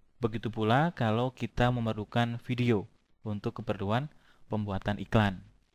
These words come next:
Ya, kita tahu bahwa kalau audio, misalnya sebuah lagu, pasti durasinya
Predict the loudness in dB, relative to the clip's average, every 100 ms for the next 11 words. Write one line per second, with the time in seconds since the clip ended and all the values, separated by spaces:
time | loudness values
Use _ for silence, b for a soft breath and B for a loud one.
0 | _ _ _ _ _ _ _ _ _ _
1 | _ _ _ 2 2 2 b b b b
2 | b 0 4 6 6 4 4 4 4 2
3 | 4 6 4 -2 -4 0 2 2 0 -2
4 | -2 -2 -2 -2 -2 -4 -8 -16 _ _
5 | -10 -8 -2 -2 0 0 0 -2 -4 -2
6 | 0 0 0 -2 -2 0 0 0 0 2
7 | 2 0 0 2 0